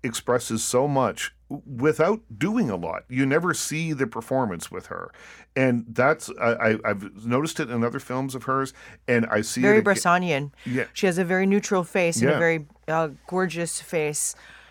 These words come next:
Speaker 2: And I think, um, that enables people, to, the audience, to project a lot of their own stuff on that.
Speaker 1: Yeah.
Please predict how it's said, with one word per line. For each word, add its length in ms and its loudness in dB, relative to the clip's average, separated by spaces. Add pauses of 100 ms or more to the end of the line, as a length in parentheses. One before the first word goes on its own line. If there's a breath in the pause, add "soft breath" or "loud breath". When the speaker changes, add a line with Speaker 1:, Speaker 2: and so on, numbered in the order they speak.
(100)
Speaker 2:
And 500 0
I 100 0
think, 360 -6
um, 420 0
that 200 2
enables 380 0
people, 300 -8
to, 240 -10
the 120 -4
audience, 360 0
to 120 -10
project 500 -6
a 60 -2
lot 280 4
of 180 -4
their 200 -2
own 200 -4
stuff 360 -6
on 240 -8
that. 80 -2
Speaker 1:
Yeah. 160 0